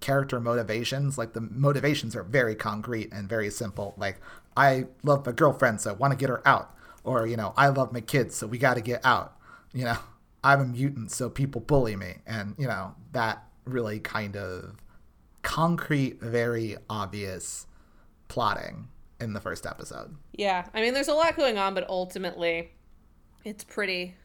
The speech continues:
Speaker 1: Yeah, there's a lot
Speaker 2: straightforward.
Speaker 1: happening in it.
Speaker 2: But there, but, like, but yeah, like, I'm just gonna come back to the fact that characters were not welcome here. There was,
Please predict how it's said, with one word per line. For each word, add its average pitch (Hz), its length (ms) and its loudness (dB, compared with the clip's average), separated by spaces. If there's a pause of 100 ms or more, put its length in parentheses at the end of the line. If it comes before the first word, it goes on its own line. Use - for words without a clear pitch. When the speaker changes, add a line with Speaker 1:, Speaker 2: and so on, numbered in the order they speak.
(640)
Speaker 1:
Yeah, 220 160 8
there's 165 160 4
a 151 60 4
lot 156 240 4
Speaker 2:
straightforward. 180 400 0
Speaker 1:
happening 135 460 4
in 90 120 -12
it. - 140 -16 (600)
Speaker 2:
But 214 160 2
there, 214 240 4
but, 226 160 2
like, 220 420 4
but 240 160 4
yeah, 202 240 8
like, 202 260 2 (240)
I'm 226 140 6
just 240 140 -2
gonna 214 160 4
come 220 100 0
back 208 160 6
to 202 60 -8
the 185 60 -6
fact 180 280 0
that 180 220 -2 (320)
characters 202 480 2
were 196 60 -8
not 185 180 -4
welcome 180 300 -4
here. 180 320 -10
There 185 100 -4
was, 185 180 -6